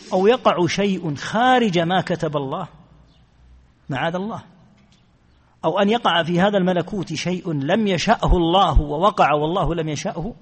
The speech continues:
معاذ الله، أو أن يكون شيء من هذه المخلوقات لم يخلقه الله. إذن إثبات، وهي المسماة بمراتب القدر الأربع: العلم، والكتابة،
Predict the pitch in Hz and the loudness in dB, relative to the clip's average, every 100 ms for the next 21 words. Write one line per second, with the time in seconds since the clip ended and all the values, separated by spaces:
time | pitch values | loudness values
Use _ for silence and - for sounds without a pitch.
0 | 185 156 190 190 202 190 - _ _ _ | -8 -6 -6 -6 -6 -10 -12 _ _ _
1 | _ _ _ _ _ _ _ _ _ - | _ _ _ _ _ _ _ _ _ -4
2 | 160 196 190 160 - 185 147 131 - 190 | -2 0 0 0 -2 -4 -2 -4 -4 -4
3 | 170 214 220 233 - - - 147 135 123 | -4 -2 -2 -2 -8 -20 -12 -6 -4 -4
4 | 185 185 175 175 - 180 175 214 233 226 | -4 -4 -4 -6 -4 -4 0 2 4 2
5 | 269 285 - 147 135 123 - 120 - - | 0 0 -4 -6 -6 -6 -8 -8 -8 -10
6 | - - - - - - - _ _ _ | -14 -18 -20 -20 -20 -20 -20 _ _ _
7 | _ _ _ _ _ _ 175 131 120 - | _ _ _ _ _ _ -6 -6 -8 -12
8 | - 156 165 202 - - - _ _ _ | -4 -2 0 -2 -8 -20 -20 _ _ _
9 | _ 139 139 139 135 147 165 160 147 131 | _ -8 -6 -4 -4 -2 -2 -2 -4 -2
10 | 147 156 143 135 165 170 185 151 139 123 | -2 -2 -6 -4 -2 0 -2 -2 -6 -6
11 | 107 - - _ _ _ _ _ 139 110 | -10 -14 -20 _ _ _ _ _ -12 -8
12 | 151 214 - - - _ _ _ _ _ | -6 -6 -10 -18 -20 _ _ _ _ _
13 | _ _ _ 123 151 135 160 190 220 | _ _ _ -12 -10 -2 0 0 -4